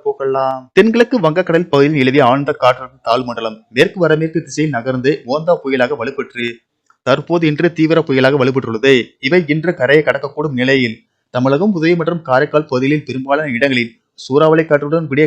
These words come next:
கனமழை பெய்யக்கூடும் என அறிவிக்கப்பட்டுள்ளது. அதன்படி இன்று தமிழகத்தில்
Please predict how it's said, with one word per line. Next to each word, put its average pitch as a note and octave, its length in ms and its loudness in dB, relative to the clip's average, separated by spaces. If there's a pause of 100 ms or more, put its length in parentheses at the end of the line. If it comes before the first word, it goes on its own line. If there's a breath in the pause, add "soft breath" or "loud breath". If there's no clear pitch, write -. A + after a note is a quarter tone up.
கனமழை C3 280 0
பெய்யக்கூடும் C3 400 -4
என C#3 100 -2
அறிவிக்கப்பட்டுள்ளது. B2 640 -2 (280)
அதன்படி E3 340 0 (100)
இன்று D3 200 0
தமிழகத்தில் D3 480 0